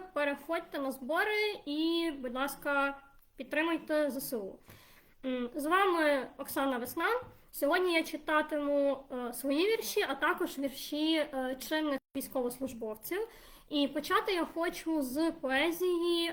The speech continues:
Анатолія Анатолія. Е, це дуже загадковий військовослужбовець, який поки що не показує свого обличчя, оскільки, е,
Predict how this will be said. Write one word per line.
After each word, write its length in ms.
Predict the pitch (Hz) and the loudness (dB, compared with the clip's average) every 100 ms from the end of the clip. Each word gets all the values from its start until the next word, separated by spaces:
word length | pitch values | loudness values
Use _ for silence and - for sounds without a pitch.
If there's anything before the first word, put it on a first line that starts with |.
| - | -2
Анатолія 640 | 269 262 311 320 320 311 302 | -4 -2 0 2 2 2 0
Анатолія. 680 | 294 294 269 233 233 269 359 - - - - | -4 -2 0 0 0 -2 -6 -12 -20 -20 -10
Е, 120 | 254 262 | -6 -4
це 500 | - 302 339 330 247 | 0 4 6 6 4
дуже 300 | 302 285 269 | 2 2 2
загадковий 720 | 262 269 277 311 285 262 247 | 2 0 4 4 6 2 0
військовослужбовець, 920 | 262 262 294 277 285 254 269 339 381 | -6 -2 2 2 0 0 2 2 2
який 180 | 294 294 | 0 0
поки 260 | 277 294 302 | 0 -2 -2
що 180 | - 285 | -2 0
не 180 | 294 | 0
показує 540 | 294 269 277 269 269 254 | 0 0 4 4 2 -2
свого 160 | 262 254 - | -4 -6 0
обличчя, 600 | 262 240 269 370 - 392 | 0 2 2 2 0 -2
оскільки, 560 | 254 - 285 311 311 320 | -2 -4 -4 -4 -2 2
е, 260 | 320 311 | 4 2